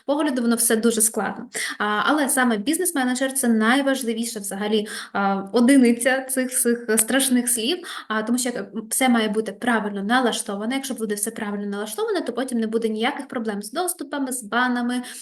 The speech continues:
е, з... Правом власності там на сторінку чи щось таке. А, тому слухаємо далі уважно. А, ось,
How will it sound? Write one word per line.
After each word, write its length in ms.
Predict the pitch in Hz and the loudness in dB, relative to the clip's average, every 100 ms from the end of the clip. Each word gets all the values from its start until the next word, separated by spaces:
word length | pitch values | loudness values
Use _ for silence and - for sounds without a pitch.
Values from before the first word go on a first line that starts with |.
| - 214 | -6 -2
е, 120 | 214 | 0
з... 280 | 220 214 214 | 2 2 0
Правом 460 | 214 226 214 208 | 0 0 0 -2
власності 540 | 208 254 277 247 - 233 | 0 0 0 -4 -4 -2
там 160 | 226 | -2
на 100 | 214 | -2
сторінку 400 | 220 233 233 226 | -2 0 0 0
чи 120 | 214 214 | -4 -6
щось 240 | 220 226 | -4 -6
таке. 300 | 190 311 359 - - - - | -4 -2 -2 -6 -10 -12 -8
А, 180 | 208 202 | -4 -4
тому 480 | 208 262 403 - _ - | -2 -2 -2 -4 _ -10
слухаємо 440 | 233 240 247 226 | -4 -2 -2 -2
далі 320 | 202 196 202 - | -4 -6 -8 -8
уважно. 360 | 202 190 - - - - - - | -6 -6 -8 -18 -16 -10 -10 -4
А, 180 | 202 208 214 | -2 -2 0
ось, 440 | 320 349 - - | -2 0 -4 -6